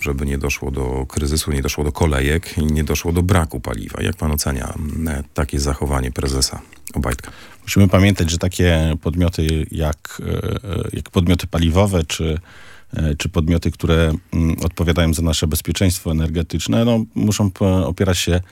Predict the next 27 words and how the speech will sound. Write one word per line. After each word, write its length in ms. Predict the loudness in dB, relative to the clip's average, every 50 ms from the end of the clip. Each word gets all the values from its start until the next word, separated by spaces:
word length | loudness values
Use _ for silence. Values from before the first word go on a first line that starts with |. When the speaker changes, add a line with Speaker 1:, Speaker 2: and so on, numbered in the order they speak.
| -16 -20 -20 -20 -4
Speaker 2:
z 80 | -2
jednej 200 | 2 4 4 2
strony 280 | 2 2 2 2 4 4
na 120 | 4 2
strategii 400 | 0 0 -2 -2 -2 0 0 0
biznesowej, 600 | 0 0 0 0 0 0 0 0 0 2 2 2 4
ale 180 | 4 2 2
też 260 | 2 0 -2 -2 0
na 160 | 0 0 0 0
tym, 220 | 0 0 0 0 -2 -6 -12 -20 -20 -20 -20 -20 _ _ _ 0
mm, 560 | 2 4 6 6 4 4 4 4 4 4 4
muszą 220 | 2 2 2 2
się 120 | 0 0 0
skupić 300 | 0 0 -2 0 0 0
na 120 | 0 0
tym, 160 | 2 2 2 2
żeby 320 | 2 2 2 2 2 2
zachować, 560 | 2 0 -2 -2 0 0 0 0 0 -2 0
e, 180 | 2 2 2 2
bezpieczeństwo, 800 | 2 0 0 0 -2 0 2 2 2 2 0 -2 -4 -4 -4 -4 -6 -10 _ _ _
e, 200 | -8 -6 -6 -6 -6 -6 -2
Polaków. 420 | -2 0 0 -2 -4 -6 -12 -10
Tutaj 260 | -8 -4 -2 0 2
nie 80 | 2 4
może 280 | 4 4 2 2 2 2
dochodzić 400 | 0 0 0 -2 -2 -2 -2 0
do, 200 | 0 0 0